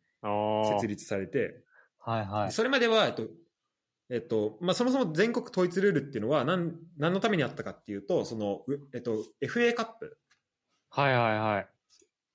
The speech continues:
Speaker 2: のために、えっと、できたルールで、そのエフエーカップで、まあ、全国、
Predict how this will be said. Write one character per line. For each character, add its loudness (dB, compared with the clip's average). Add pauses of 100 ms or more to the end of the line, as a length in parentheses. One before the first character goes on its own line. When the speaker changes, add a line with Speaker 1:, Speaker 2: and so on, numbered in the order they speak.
(640)
Speaker 2:
の 2
た 0
め 2
に、 -2
え -2
っ 0
と、 -4
で -2
き -10
た -6
ル -2
ー -8
ル -6
で、 0
そ -6
の -4
エ 0
フ -2
エ 0
ー 0
カ 0
ッ -8
プ -4
で、 2
ま -4
あ、 -2
全 2
国、 -4